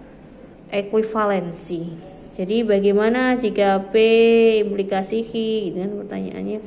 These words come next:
Kemarin rumusnya di sini ada P, di sini ada H, maka P im-,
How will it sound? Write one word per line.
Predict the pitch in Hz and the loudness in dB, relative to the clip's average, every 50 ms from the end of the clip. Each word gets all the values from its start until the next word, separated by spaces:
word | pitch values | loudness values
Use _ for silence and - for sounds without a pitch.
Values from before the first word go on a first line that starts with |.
| - - - - - - - 165 180 | -18 -20 -20 -20 -20 -20 -18 -12 -8
Kemarin | 185 180 196 226 240 233 | -6 -4 -2 -2 0 0
rumusnya | 226 202 196 190 190 - - 226 233 233 226 | 0 0 0 -2 -2 0 0 2 2 2 2
di | 208 - | 0 -2
sini | 196 190 196 | -2 -2 -2
ada | 180 185 180 185 180 180 | -2 -2 -2 -2 -2 -2
P, | 180 - - 220 220 240 262 262 269 254 | -4 -2 0 2 4 4 4 4 4 2
di | 233 226 | 0 0
sini | - 208 196 196 | 0 0 0 0
ada | 180 180 180 185 180 | 0 -2 -2 -2 -2
H, | 175 180 - - 233 247 285 359 494 440 - - - - - - - - - - - - - - - 220 | -4 -4 -6 -4 -2 0 2 2 0 -2 -4 -8 -14 -16 -20 -20 -20 -20 -20 -20 -20 -20 -18 -12 -8 -6
maka | 208 196 202 - 233 240 254 254 254 254 254 262 254 254 254 254 254 254 - - - | -6 -4 -4 -2 -2 -2 -2 -2 -2 -2 -4 -4 -6 -6 -6 -8 -8 -10 -16 -10 -4
P | - 247 269 277 277 277 277 277 277 277 277 277 277 277 277 277 269 - - 277 | 0 2 4 4 4 4 4 4 4 4 2 2 0 -2 -2 -4 -6 -10 -10 -8
im-, | 240 226 220 220 | -6 -6 -6 -6